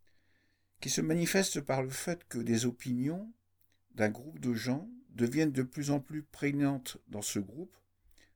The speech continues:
au fur et à mesure qu'elles se diffusent, et c'est le cas en particulier des fake news.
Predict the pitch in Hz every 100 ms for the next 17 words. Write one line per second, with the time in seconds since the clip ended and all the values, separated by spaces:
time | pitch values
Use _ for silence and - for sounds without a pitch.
0 | _ 123 - 135 127 117 117 143 185 -
1 | - 131 127 123 107 107 - 127 151 180
2 | 220 _ _ _ _ _ _ _ _ _
3 | - 85 110 101 110 131 123 - 95 92
4 | - 95 104 143 123 113 104 95 82